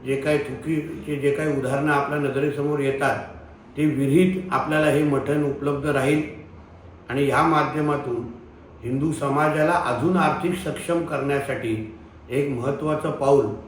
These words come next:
हिंदुत्ववादी विचाराच्या सगळ्याच आमच्या सहकाऱ्यांनी आज या निमित्ताने टाकलेलं आहे.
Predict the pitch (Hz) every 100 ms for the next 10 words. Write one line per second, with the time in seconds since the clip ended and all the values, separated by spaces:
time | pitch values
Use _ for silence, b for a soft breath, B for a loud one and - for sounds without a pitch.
0 | - - - - - - - - - -
1 | - - - 131 139 - 143 151 139 120
2 | 139 135 135 - 147 147 147 - - 120
3 | 135 147 135 131 123 139 135 123 123 127
4 | 127 131 131 123 120 - 117 117 120 120
5 | - 120 117 113 113 127 139 139